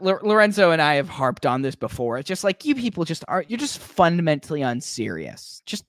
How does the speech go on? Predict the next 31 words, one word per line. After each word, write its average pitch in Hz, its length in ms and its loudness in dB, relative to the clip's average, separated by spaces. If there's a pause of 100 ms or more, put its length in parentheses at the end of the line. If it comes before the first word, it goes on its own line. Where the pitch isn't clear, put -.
(140)
fundamentally 185 1300 2
unserious 131 760 -4
people. 131 280 -8
And 233 80 -4
I 370 160 0
can't - 380 -4
take 143 180 -8
you 143 60 -4
seriously. 165 260 -4
And 311 80 0
it's - 80 -8
like 339 140 -4
the 269 60 -6
same 302 220 -2
thing 160 380 -2
when 175 160 0
I, 143 60 -2 (160)
'cause, 254 120 0
like, 269 200 2
I'm 269 140 4
not 254 120 6
a 185 60 2
libertarian 123 520 -6
anymore. - 300 -20 (420)
But 214 140 0
when 226 140 4
I 277 60 2
see 311 180 -2
the, 220 120 0 (120)
uh, - 120 -6
like, 208 220 -2